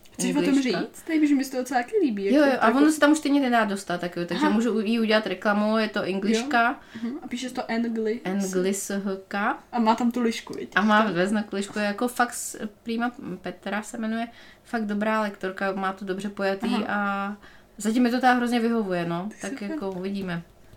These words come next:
Speaker 1: No teďka vlastně máš v osm, viď? Teď
Speaker 2: V
Speaker 1: ti
Speaker 2: osm je
Speaker 1: začíná.
Speaker 2: nějaký, nějaký povídání,
Speaker 1: Dobře,
Speaker 2: no.
Speaker 1: neboj,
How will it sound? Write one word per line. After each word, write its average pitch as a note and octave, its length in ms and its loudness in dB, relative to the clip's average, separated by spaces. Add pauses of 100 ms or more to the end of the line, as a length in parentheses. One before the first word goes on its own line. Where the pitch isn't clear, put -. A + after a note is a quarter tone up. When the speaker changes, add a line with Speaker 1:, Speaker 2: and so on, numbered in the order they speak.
(200)
Speaker 1:
No A3+ 100 -8
teďka D4+ 240 -2
vlastně C#4 240 0
máš B3 160 -2
v - 40 -8
osm, F#3 280 -6
viď? F#3 160 -8 (280)
Teď G3 120 -4
Speaker 2:
V - 40 -8
Speaker 1:
ti - 40 0
Speaker 2:
osm G#3+ 280 2
je A3 60 2
Speaker 1:
začíná. G#3+ 140 2
Speaker 2:
nějaký, G#3 480 -2
nějaký F3+ 360 -8
povídání, E3 540 -8
Speaker 1:
Dobře, F3 280 -4
Speaker 2:
no. E3+ 140 -8
Speaker 1:
neboj, F3+ 260 -4